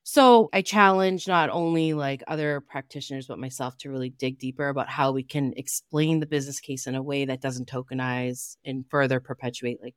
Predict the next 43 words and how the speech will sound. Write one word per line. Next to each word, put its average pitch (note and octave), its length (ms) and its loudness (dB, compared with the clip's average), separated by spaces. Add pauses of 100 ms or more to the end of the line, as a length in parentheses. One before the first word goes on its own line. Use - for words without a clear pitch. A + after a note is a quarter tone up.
(100)
you E3 100 -12
know, B2 160 -12 (380)
folks E3+ 220 2
that D3+ 100 4
are C#3 100 2
marginalized. B2 840 -6 (640)
Um, E3+ 440 0
because G#3 320 4
it's G3+ 160 2
interesting, G3+ 420 0
even F3+ 200 -4
just E3+ 180 -4
this E3 200 -6
morning, E3 340 0
I D3 80 0
got D3 360 -2
a C#3 80 -6
text - 380 -6
from D#3+ 180 -2
someone D3 400 -4
who C#3+ 160 -8
said, C#3 460 -6 (720)
"I'm E3+ 160 0
trying G3 240 2
to G#3 60 -2
coach G3 240 -4
someone F3+ 280 -4
on D#3 140 -2
recruitment, C#3+ 840 -8 (640)
and D#3 520 2
it D#3+ 200 -10
seems F#3+ 360 0
like F3 160 2
the E3 80 -6
people E3 340 -6
that D#3+ 180 0
have E3 280 0
been E3+ 180 -4
recruited D#3 540 -6
are C#3+ 100 -4
starting D3 440 -6
to C#3+ 140 -14
be C#3 540 -6